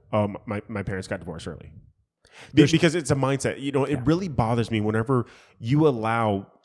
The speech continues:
Speaker 1: other people's decisions to drastically impact your life.
Speaker 2: Now,
Speaker 1: So
Speaker 2: I will say that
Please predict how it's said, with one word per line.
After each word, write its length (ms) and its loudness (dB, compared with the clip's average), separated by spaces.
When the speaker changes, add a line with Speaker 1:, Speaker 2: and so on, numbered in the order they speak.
Speaker 1:
other 240 6
people's 300 -2
decisions 580 -4
to 280 0
drastically 840 0
impact 340 0
your 80 -2
life. 340 -8
Speaker 2:
Now, 140 -4
Speaker 1:
So 120 -4
Speaker 2:
I 80 0
will 200 -2
say 300 -2
that 500 -10